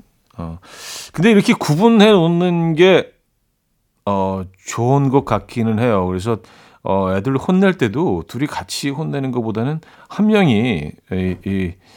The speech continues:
역할을 맡는 게 좋은 것 같긴 합니다. 그래서 아-, 아빠는 좀 이렇게 좀 관망하고 그냥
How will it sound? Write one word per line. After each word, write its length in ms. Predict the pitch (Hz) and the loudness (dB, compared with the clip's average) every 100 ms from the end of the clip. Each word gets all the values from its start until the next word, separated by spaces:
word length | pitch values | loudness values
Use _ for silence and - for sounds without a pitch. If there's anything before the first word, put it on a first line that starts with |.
| _ | _
역할을 380 | 98 101 - 120 | -4 -2 0 0
맡는 380 | 101 85 123 131 | 0 0 2 2
게 260 | 107 92 87 | 2 0 -2
좋은 260 | - 101 110 | -2 -2 -2
것 100 | 110 | -2
같긴 320 | 101 92 90 | -4 -4 -4
합니다. 420 | 98 101 85 80 - _ - - _ _ _ - _ - | -2 -2 -4 -10 -14 _ -20 -20 _ _ _ -20 _ -12
그래서 300 | 107 120 110 - | -2 2 2 2
아-, 220 | 101 101 _ - | 0 -2 _ -2
아빠는 640 | 104 - 135 123 131 123 - - | -2 0 0 2 2 -2 -6 -10
좀 220 | 127 120 | -4 -2
이렇게 260 | 104 127 | -2 -4
좀 300 | 107 113 101 92 - 95 | -2 -2 -2 -6 -14 -4
관망하고 1000 | 107 120 135 123 98 95 104 117 90 82 | 0 2 2 2 -2 -2 -2 -2 -4 -6
그냥 540 | 104 104 101 98 | -4 -2 -2 -4